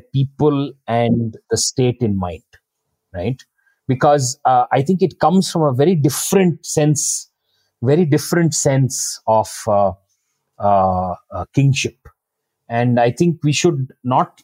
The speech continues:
forget the fact that this was a enlightened rule. It was an autocracy. Let's not forget it. Democracy was not there. They gave, gave in a little later to some limited form of representation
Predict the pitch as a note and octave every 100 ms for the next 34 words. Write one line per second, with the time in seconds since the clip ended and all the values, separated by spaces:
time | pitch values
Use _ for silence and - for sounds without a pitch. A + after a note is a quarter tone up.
0 | _ - B2 D3+ - A#2+ C#3 C#3 C#3+ A#2+
1 | B2+ - C#3 B2+ A#2+ A#2+ _ _ _ _
2 | _ _ _ A2+ B2+ D3 D3 D#3 F#3 E3
3 | B2+ C3 G3+ D#3 D3 A3+ A#3+ A3+ - _
4 | _ C3+ D#3 D3+ - E3+ - F#2+ B2 B2+
5 | D#3+ D3+ - B2 C#3 A2 - A2 A#2+ C#3
6 | D#3 D3+ D#3+ D#3+ D#3 E3 D3 B2+ G#2 _
7 | _ _ _ B2 B2+ A2+ - C#3+ D#3+ D3+
8 | A2 C3 E3+ A3+ A3 G#3 G#3+ G3+ F#3 F#3+
9 | G3 F#3 F3 D#3+ D3 A2+ C3+ F3+ F#3+ D#3
10 | D3+ D#3 C#3 A#2 - B2+ B2 A2 G#2+ -